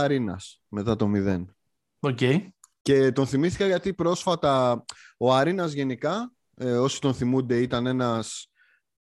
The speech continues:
Speaker 1: τρομερά χαρισματικός scorer,
Speaker 2: Μμμ.
Speaker 1: τρομερός bowler. Ε, δεν είναι αυτή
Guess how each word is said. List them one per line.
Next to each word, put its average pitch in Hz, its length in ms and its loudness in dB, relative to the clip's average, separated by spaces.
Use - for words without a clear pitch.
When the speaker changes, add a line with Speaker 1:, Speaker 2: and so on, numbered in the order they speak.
Speaker 1:
τρομερά 127 400 4
χαρισματικός 113 680 -2
scorer, 107 320 0
Speaker 2:
Μμμ. 123 160 -2
Speaker 1:
τρομερός 120 460 0
bowler. 120 340 0
Ε, 196 440 -2
δεν 220 360 0
είναι 202 200 2
αυτή 120 760 0